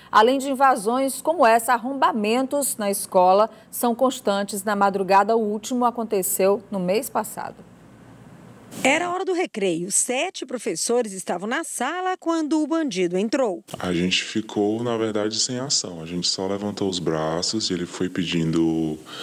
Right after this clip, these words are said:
Speaker 3: celular, bolsa, o que tinha ao alcance dele. E a gente foi entregando tudo o que podia.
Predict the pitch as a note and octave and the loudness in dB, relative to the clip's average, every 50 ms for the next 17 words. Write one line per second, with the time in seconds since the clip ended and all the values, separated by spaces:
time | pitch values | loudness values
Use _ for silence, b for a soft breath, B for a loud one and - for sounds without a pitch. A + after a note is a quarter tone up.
0 | B B B B B B - - - G2 F#2 F2+ F2 E2+ D#2+ D#2 D2+ D#2 D#2+ E2 | B B B B B B -2 -2 0 0 -2 -2 -2 -2 -2 -2 -2 -2 -2 -2
1 | E2 D#2+ D#2+ D#2+ E2 D#2+ E2 E2 F2+ F2+ F2 - - - F2+ E2+ E2 - - F#2 | -4 -4 -4 -4 -2 -2 0 -2 -2 -2 -2 -2 -2 -2 -4 -8 -8 -8 -6 -4
2 | - - C3 B2+ B2 A2+ A2+ G#2+ G#2+ A2 - G#2+ G2+ - G2 F2 F2+ F2 F2 F2 | -2 -2 -2 -2 -2 -2 -4 -4 -4 -4 -4 -4 -2 -2 -2 -2 0 0 0 0
3 | F#2 G2 G#2 G#2+ B B B B B B B B B B B B B B B B | -2 -4 -6 -8 B B B B B B B B B B B B B B B B
4 | - F#2 F#2 F#2 F2+ F#2 F#2+ - - - F2+ F2 E2+ - - A#2 A#2+ B2+ A2+ E2 | -2 0 0 0 0 0 -4 -4 -4 -4 -4 -4 -2 -2 -4 -2 -2 -4 -6 -6
5 | D#2 D#2+ E2 - - F#2 F2 - G#2 G2+ - G2 - B2 A#2 G2 F2 D#2+ D#2 D#2 | -8 -10 -10 -4 0 0 0 0 0 -4 -4 -4 -2 -2 -2 0 0 0 -2 -2